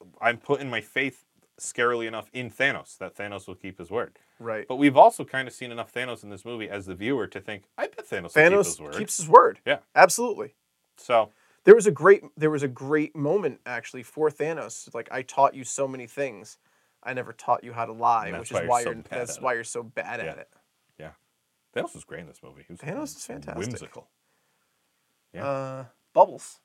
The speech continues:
Speaker 1: Bubbles. That's, if he were a hero that needed an alter ego power, or
Speaker 2: Bubble.
Speaker 1: Bubbles.
Speaker 2: Bubble Man.
Speaker 1: Bubbles.
Speaker 2: Bubbles.
Speaker 1: Just, just Bubbles.
Speaker 2: Bubbles.
Speaker 1: Yeah.
Speaker 2: Oh, Bubbles.
Speaker 1: Yeah.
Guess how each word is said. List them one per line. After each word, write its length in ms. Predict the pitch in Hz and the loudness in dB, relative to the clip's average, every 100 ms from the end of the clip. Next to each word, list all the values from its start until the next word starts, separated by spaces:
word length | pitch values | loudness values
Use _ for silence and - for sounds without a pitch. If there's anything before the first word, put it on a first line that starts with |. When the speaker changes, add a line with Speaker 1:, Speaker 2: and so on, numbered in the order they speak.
| _ _ _ | _ _ _
Speaker 1:
Bubbles. 500 | 147 185 - - - _ _ | -2 -2 -8 -14 -20 _ _
That's, 580 | 123 156 165 208 - - _ _ _ _ | -12 4 6 6 2 -4 _ _ _ _
if 160 | 151 - | -2 2
he 100 | 202 | 8
were 360 | 214 196 156 - _ _ _ _ _ | 10 10 8 2 _ _ _ _ _
a 100 | 123 | -4
hero 280 | 120 180 156 | 8 12 12
that 140 | 131 120 | 8 0
needed 300 | 135 127 110 | 0 0 -2
an 60 | |
alter 360 | 78 113 113 110 | 0 0 2 2
ego 200 | 110 101 | 2 2
power, 440 | - 123 98 87 _ | 8 10 10 4 _
or 60 | 110 | 4
Speaker 2:
Bubble. 340 | 107 98 - _ | 6 6 -2 _
Speaker 1:
Bubbles. 300 | 143 151 143 | 10 10 10
Speaker 2:
Bubble 100 | 127 | -2
Man. 140 | 120 120 | -6 8
Speaker 1:
Bubbles. 360 | 120 98 - - _ _ | 8 8 4 -10 _ _
Speaker 2:
Bubbles. 220 | - 311 - | 6 6 -4
Speaker 1:
Just, 120 | - | 4
just 280 | 226 196 - | 6 6 4
Bubbles. 520 | 80 78 76 - - | -8 -6 -8 -6 -2
Speaker 2:
Bubbles. 440 | 110 104 113 - - | -4 -4 -10 -18 -12
Speaker 1:
Yeah. 160 | 82 - _ _ _ _ _ _ _ _ 160 | -14 -14 _ _ _ _ _ _ _ _ -12
Speaker 2:
Oh, 460 | 160 147 123 117 | -4 2 2 0
Bubbles. 640 | 165 127 120 104 131 - - | -6 -2 -2 -2 -12 -14 -12
Speaker 1:
Yeah. 120 | 87 | -14